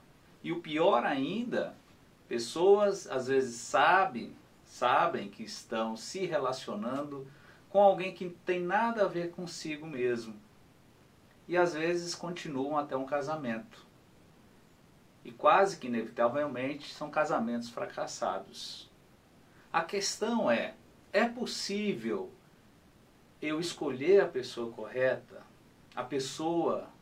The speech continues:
com a qual Deus quer que eu me case? É importante, então, que a gente tenha uma base pra gente responder essa pergunta, não é verdade?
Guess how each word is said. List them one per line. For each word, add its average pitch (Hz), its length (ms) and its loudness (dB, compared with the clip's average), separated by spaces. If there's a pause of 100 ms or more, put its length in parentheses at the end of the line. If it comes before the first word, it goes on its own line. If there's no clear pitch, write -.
com 143 160 0
a 127 120 0
qual 120 280 0
Deus 135 240 -6
quer 135 360 -4
que 127 100 -10
eu 120 140 0
me 110 100 -4
case? 120 800 0 (2000)
É 165 140 -2
importante, 180 640 0
então, 175 460 0
que 156 100 -2
a 147 80 6
gente 165 380 -6
tenha 180 240 0
uma 220 180 0
base 175 520 2
pra 117 180 -2
gente 120 260 -8
responder 120 380 -4
essa 113 160 -6
pergunta, 104 480 -4
não 107 100 -6
é 104 60 -4
verdade? 113 580 0